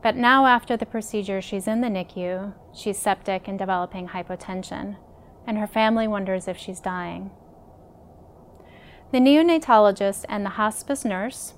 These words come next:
who's now known the family for several months, meets with the parents.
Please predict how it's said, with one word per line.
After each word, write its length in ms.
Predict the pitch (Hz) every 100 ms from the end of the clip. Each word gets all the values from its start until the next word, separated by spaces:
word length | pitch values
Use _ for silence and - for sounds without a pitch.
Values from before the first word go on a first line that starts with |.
| -
who's 180 | - 202
now 200 | 208 196
known 300 | 196 202 233
the 80 | 233
family 600 | - 190 180 180 180 220
for 180 | - 202
several 340 | - 190 202
months, 480 | 190 185 190 - - - - - - -
meets 320 | 226 233 226
with 140 | 202 196
the 80 |
parents. 640 | 190 - 185 175 - -